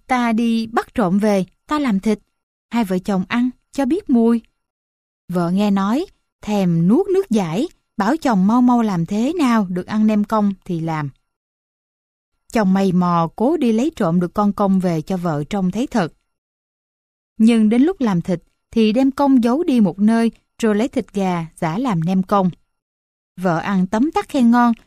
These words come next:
cho chồng là người sành sỏi. Được mấy hôm, trong vườn cấm, thấy mất công lập tức có nhời rao rằng: "Ai lấy trộm công của nhà vua thì người ấy có tội,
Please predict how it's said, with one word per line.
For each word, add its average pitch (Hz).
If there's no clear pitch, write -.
cho 302
chồng 202
là 170
người 165
sành 160
sỏi. 165
Được 190
mấy 214
hôm, 240
trong 311
vườn 202
cấm, 226
thấy 233
mất 370
công 214
lập 185
tức -
có 214
nhời 214
rao 214
rằng: 170
"Ai 294
lấy 359
trộm 220
công 302
của 247
nhà 269
vua 269
thì 247
người 196
ấy 247
có 359
tội, 185